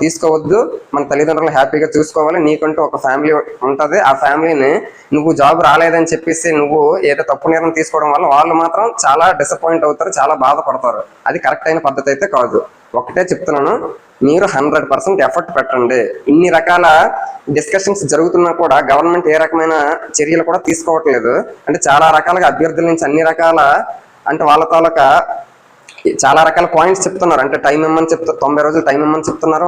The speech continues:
నామినేషన్ వద్దని చెప్తున్నారు, అలాగే ఒకే జిల్లాకి ఒకే పేపర్ పెట్టండి అని చెప్తున్నారు. గవర్నమెంట్కి ఇవన్నీ ఎందుకు అర్థం కావట్లేదో ఏంటో అర్థం అవ్వట్లేదు మనకి ఎవరికి కూడా. అంటే గవర్నమెంట్ ఒకే పద్ధతిలో ఉంది, ఎలాగైనా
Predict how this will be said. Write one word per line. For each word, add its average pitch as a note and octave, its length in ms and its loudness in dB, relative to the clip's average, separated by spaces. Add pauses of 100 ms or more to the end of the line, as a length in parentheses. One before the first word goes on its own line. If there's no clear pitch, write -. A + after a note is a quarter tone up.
(100)
నామినేషన్ D3 460 0
వద్దని C#3+ 300 -2
చెప్తున్నారు, D#3 460 -2 (340)
అలాగే C#3+ 240 0
ఒకే D#3+ 160 0 (100)
జిల్లాకి D#3+ 340 2
ఒకే E3 240 0
పేపర్ C#3 360 2
పెట్టండి D#3 300 -2
అని D#3 120 -4
చెప్తున్నారు. D3+ 440 -2 (440)
గవర్నమెంట్కి F#3+ 560 2
ఇవన్నీ D#3 240 2 (120)
ఎందుకు E3 280 4
అర్థం D3+ 200 0 (100)
కావట్లేదో C#3 500 0 (220)
ఏంటో D3 240 -2 (100)
అర్థం C#3+ 260 -2
అవ్వట్లేదు C3 400 -4
మనకి A#2 200 -2
ఎవరికి B2+ 380 -6
కూడా. B2+ 160 2 (280)
అంటే D3+ 200 -6
గవర్నమెంట్ D#3+ 460 0
ఒకే D#3+ 200 0 (120)
పద్ధతిలో D#3 440 -2
ఉంది, B2+ 180 0 (160)
ఎలాగైనా D#3 420 0